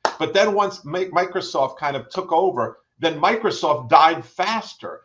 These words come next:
and then Google took over. And then after them,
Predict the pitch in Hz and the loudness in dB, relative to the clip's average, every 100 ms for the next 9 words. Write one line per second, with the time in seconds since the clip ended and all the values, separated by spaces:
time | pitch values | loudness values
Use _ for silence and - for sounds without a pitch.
0 | - 139 143 143 120 214 214 185 - - | -10 -8 -8 -10 -2 -2 -2 -4 -6 -8
1 | 127 101 104 127 160 165 208 214 185 196 | -6 -6 -8 -8 -4 0 0 0 -4 -2
2 | 196 151 | -4 -6